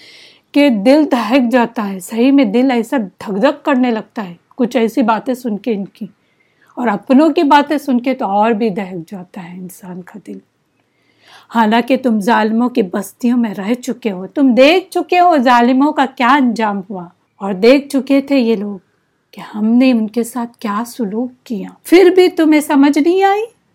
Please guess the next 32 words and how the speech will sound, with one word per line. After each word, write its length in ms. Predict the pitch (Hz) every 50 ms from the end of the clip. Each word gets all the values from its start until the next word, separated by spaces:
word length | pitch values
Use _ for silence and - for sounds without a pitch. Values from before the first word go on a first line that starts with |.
| _ _ _ _ _ _ - - - - - -
ظالموں 600 | 202 214 294 277 277 285 294 294 311 339 330 339
نے 120 | 330 320 311
حق 360 | 269 - 339 339 339 - -
کے 100 | 349 320
خلاف 600 | - - 285 302 277 277 294 320 330 330 359 254
بڑے 220 | 277 277 269 285 285 285
خوفناک 840 | - - 285 262 254 262 262 - 320 269 285 294 320 349 349 -
حربے 440 | 285 269 294 285 285 247 294 294 294
استعمال 560 | 269 277 - - 294 285 269 262 262 254 247
کیے، 300 | 247 - 247 226 208 190 175 _ _ _ _ _ _ _ _ _ _ _ _
جیسے 280 | 220 254 254 254 277 262
رسولوں 420 | 247 247 240 247 302 269 254 262
کو 140 | 262 269 254
قتل 360 | 254 262 240 247 - 247 240
وغیرہ 320 | 240 233 202 240 240 233 233
کرنے 340 | 233 - 226 214 220 220 220
کا 120 | 220 254
بھی 140 | 240 233 240
یہ 60 | 226
لوگ 200 | 202 220 208 208
نے 120 | 233 240
منصوبہ 480 | 220 208 208 190 - - - 208 254 247 226
بنایا 380 | 247 220 214 202 202 202 202 185 -
تھا، 160 | - 208 180 - _ _ _ _ _ _
بڑی 280 | - 233 311 349 359 359
بڑی 280 | 359 349 320 339 339 311
چیزیں 300 | 330 330 320 294 320 302 277
کی، 200 | - 302 294 254 - - _ _ _ _ _ _ _ _ _
کوششیں 560 | - 285 294 247 - - 311 294 - 330 320 311
کی 200 | 311 311 302 294
انہوں 180 | 294 254 262 254
نے، 140 | 226 220